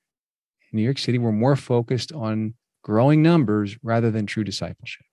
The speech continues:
That they didn't want to talk about the tough topics. They didn't want to do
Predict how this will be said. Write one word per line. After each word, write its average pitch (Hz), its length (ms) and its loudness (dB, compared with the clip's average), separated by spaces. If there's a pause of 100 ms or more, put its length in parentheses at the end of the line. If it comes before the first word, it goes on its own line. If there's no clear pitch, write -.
(1200)
That 120 160 0
they 120 100 0
didn't 151 200 4
want 139 180 2
to - 60 -6
talk 117 200 0
about 113 160 -2
the 110 80 -8
tough 107 240 -4
topics. - 420 -10
They 110 60 -4
didn't 135 160 0
want 151 140 0
to 135 40 2
do 127 180 0